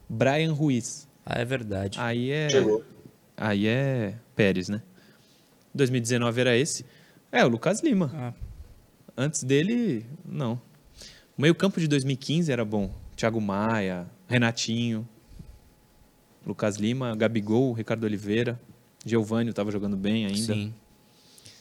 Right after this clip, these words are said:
Speaker 1: Outra interação. Que essas escalações tá osso. O Cabeça. Como eu falo, as mensagens chegam lá no YouTube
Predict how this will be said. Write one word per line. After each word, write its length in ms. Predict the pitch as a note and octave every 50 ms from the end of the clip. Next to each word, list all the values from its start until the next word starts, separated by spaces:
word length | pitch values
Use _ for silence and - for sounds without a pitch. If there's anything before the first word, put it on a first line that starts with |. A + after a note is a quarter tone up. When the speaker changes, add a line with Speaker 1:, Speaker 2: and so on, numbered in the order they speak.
| - - _ - _ _ _ _ _ _ _ _ _ _ _ _ _ _ _ _ _ _ _
Speaker 1:
Outra 240 | - A#2 A#2 - A2+
interação. 560 | G2+ - G#2+ G#2+ G2+ F#2 - - A2 G#2 G#2+ - - _ - _ - _ _ - _ _ - _ -
Que 80 | -
essas 200 | G#2+ - - G#2+
escalações 840 | G2 - - - G#2 G#2+ G#2+ G2+ - - - A#2 A2 G#2+ - - - - -
tá 100 | - G2+
osso. 360 | G2+ F#2+ F#2 - - - - _ _ _
O 120 | _ G#3+ A#3+
Cabeça. 720 | - - C4+ G3 D#3 D3 C#3 B2 - - - G2+ F#2 - _ _ _ _ _ _ _
Como 160 | _ - G#3+ A#3
eu 40 |
falo, 420 | G#3+ - - C3+ C#3+ F#3+ A3+ A3 F3 - - - - - -
as 160 | - A2 A#2 A#2+
mensagens 480 | B2 A#2+ A2 - B2 A2 A2 A2 A2 -
chegam 340 | - - A2 G2+ G#2+ G#2 G2+
lá 160 | G#2 G2+ G2+
no 160 | G2+ G2+ G2
YouTube 540 | G2+ G2+ G2 - - G3 G#3+ F3 B2 G#2 -